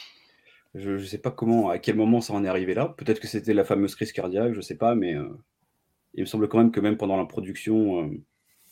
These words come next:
Sono, en tout cas, était très partant, mais au fur et à mesure, euh, il recevait des messages tous les jours en mode : « Ouais, telle personne a démissionné, telle personne a démissionné. Oui, on a beaucoup moins de budget qu'avant. »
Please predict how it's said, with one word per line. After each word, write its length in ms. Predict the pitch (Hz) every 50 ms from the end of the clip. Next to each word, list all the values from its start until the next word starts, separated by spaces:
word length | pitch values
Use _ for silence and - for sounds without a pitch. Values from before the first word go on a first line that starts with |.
| _ _ _ _ -
Sono, 340 | - - 127 123 135 147
en 60 | 135 117
tout 100 | - 110
cas, 140 | - 123
était 140 | 110 - -
très 140 | - - 110
partant, 440 | - 101 98 - - 135 143 139 135
mais 160 | 120 107 107
au 80 | 110 107
fur 180 | - 110 98
et 20 | 98
à 40 | 95
mesure, 420 | 98 95 95 107 117 120 110 98
euh, 320 | 95 92 90 87 82 80 71 64 58 50 - - - -
il 40 | 78
recevait 320 | 76 - - - 98 104 104
des 80 | 101
messages 320 | 98 101 95 - 110 110 -
tous 100 | - 101
les 80 | 101
jours 240 | 98 101 113 117 107
en 20 | 98
mode : « 200 | 98 98 98 95
Ouais, 140 | 92 104 104
telle 160 | - 101 95
personne 320 | - 95 - - 107 98 95
a 40 | 90
démissionné, 500 | 90 87 90 90 - - 90 95 98 110
telle 120 | - 92
personne 240 | 80 92 - - 87
a 40 | 87
démissionné. 540 | 90 92 78 - - 90 90 90 98 110 110
Oui, 160 | 107 110 107
on 80 | 98 92
a 60 | 92
beaucoup 260 | 92 113 113 - 123
moins 120 | 117 117
de 60 | 113 113
budget 280 | 110 113 110 107 101
qu'avant. » 340 | - 98 92 95 104 139 143